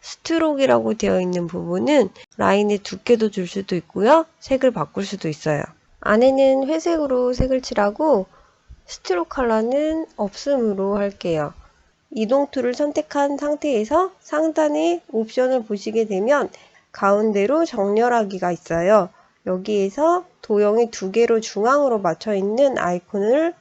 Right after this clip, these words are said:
꾹 눌러주시면 자동으로 가운데가 정확히 맞춰집니다. 사각 프레임을 복사를 해볼게요. 복사는 Alt를 누르시고 복사할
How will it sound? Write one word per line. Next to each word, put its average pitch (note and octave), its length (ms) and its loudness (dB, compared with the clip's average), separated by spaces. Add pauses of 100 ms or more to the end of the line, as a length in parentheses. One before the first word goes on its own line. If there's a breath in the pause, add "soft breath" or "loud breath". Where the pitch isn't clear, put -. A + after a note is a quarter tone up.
(140)
꾹 B3+ 220 -4 (100)
눌러주시면 G#3 840 0 (360 loud breath)
자동으로 A3+ 600 4
가운데가 G3+ 540 0
정확히 G3+ 440 0
맞춰집니다. E3+ 800 -4 (1900)
사각 C#4 440 0
프레임을 C#4 600 4
복사를 A#3+ 540 0
해볼게요. G#3 640 -2
복사는 A#3 680 2 (460 soft breath)
Alt를 A3 680 2
누르시고 G#3 760 0 (1200 soft breath)
복사할 B3+ 840 4